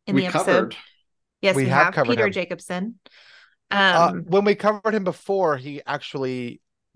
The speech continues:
Speaker 3: demonstrated some acting talent.
Speaker 2: Yes,
Speaker 1: What
Speaker 2: he
Speaker 1: was
Speaker 2: was Doctor,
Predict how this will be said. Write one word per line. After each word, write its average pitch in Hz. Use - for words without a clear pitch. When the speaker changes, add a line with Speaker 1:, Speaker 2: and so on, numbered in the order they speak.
Speaker 3:
demonstrated 131
some 110
acting 107
talent. -
Speaker 2:
Yes, -
Speaker 1:
What 214
Speaker 2:
he 302
Speaker 1:
was 339
Speaker 2:
was -
Doctor, 226